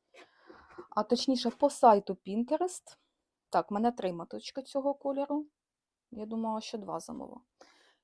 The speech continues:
І замовила ще теж Ланна Гросса, але графітовий меланжевий відтінок. Тобто я по Пінтересту походила, подивилася, з яким кольором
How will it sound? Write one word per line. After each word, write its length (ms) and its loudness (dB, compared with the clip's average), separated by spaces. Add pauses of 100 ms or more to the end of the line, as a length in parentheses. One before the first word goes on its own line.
(100)
І 120 -2
замовила 760 4
ще 720 0 (360)
теж 500 2 (200)
Ланна 420 0
Гросса, 840 2
але 600 0 (160)
графітовий 840 -6
меланжевий 960 -10 (220)
відтінок. 760 -12 (720)
Тобто 240 -4
я 160 4
по 140 -2
Пінтересту 580 -6
походила, 640 2
подивилася, 720 0
з 100 -8
яким 280 -2
кольором 520 -2